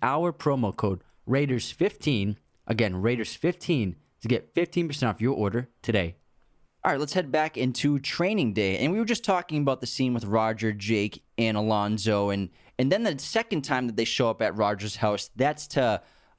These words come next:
Speaker 2: technically tax Roger. That's what Alonzo calls it, because he meets with the three wise men. And we learn s-,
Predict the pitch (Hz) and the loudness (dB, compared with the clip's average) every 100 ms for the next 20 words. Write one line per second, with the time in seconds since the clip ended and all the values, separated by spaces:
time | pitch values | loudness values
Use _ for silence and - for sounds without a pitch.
0 | _ - - 170 170 156 143 135 113 - | _ -16 -2 0 0 -4 0 0 -2 -8
1 | - 160 202 226 - 117 104 95 95 104 | -2 0 0 -2 -4 0 2 2 0 0
2 | 127 - 143 131 - 120 120 117 120 - | 0 0 -2 -2 -2 0 0 0 -2 -2
3 | 117 110 110 110 - 113 117 135 135 131 | 0 0 -2 -4 -2 0 0 0 0 -6
4 | - 120 135 135 127 127 117 110 107 107 | -4 -2 0 2 2 0 0 0 2 2
5 | 113 - - 139 147 208 220 156 _ _ | -2 -6 -4 -2 2 0 0 -6 _ _
6 | - | -14